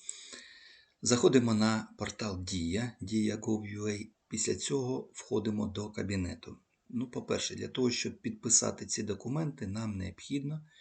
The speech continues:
щоб у нас був, е, електронний ключ від Приватбанку.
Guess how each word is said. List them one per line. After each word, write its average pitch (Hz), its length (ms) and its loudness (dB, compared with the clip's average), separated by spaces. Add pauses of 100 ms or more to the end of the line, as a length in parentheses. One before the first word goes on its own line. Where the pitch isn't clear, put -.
(180)
щоб - 460 -4 (340)
у - 120 -8
нас 98 520 -2 (200)
був, 107 500 -4 (1040)
е, 104 140 -6 (840)
електронний 98 640 -2
ключ 139 460 -2
від 101 180 -6
Приватбанку. 95 840 -4